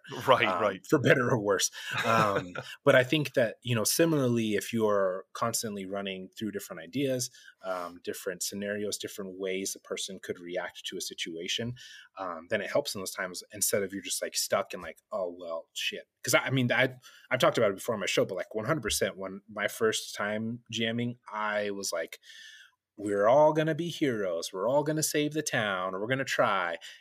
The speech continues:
Speaker 2: And they were like, "Nope, we're fucking bad guys, and we're taking
Speaker 1: <laughs>
Speaker 2: off." And I was like, "Um,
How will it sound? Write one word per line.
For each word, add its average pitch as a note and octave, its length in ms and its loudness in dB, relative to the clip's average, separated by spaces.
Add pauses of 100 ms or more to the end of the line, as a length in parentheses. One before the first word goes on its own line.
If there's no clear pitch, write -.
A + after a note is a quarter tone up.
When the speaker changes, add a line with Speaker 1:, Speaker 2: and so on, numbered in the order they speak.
Speaker 2:
And G2+ 100 -8
they G2+ 60 0
were F#2 80 4
like, E2+ 220 0 (240)
"Nope, C3 240 2
we're A2 80 -4
fucking D#3 400 0
bad B2 260 4
guys, - 380 4 (120)
and G#2 140 2
we're D#4 80 12
taking - 380 4
Speaker 1:
<laughs> - 0 -
Speaker 2:
off." - 440 -2
And B2 120 2
I C3+ 40 6
was B2+ 140 6
like, G#2+ 180 4 (140)
"Um, A2+ 720 2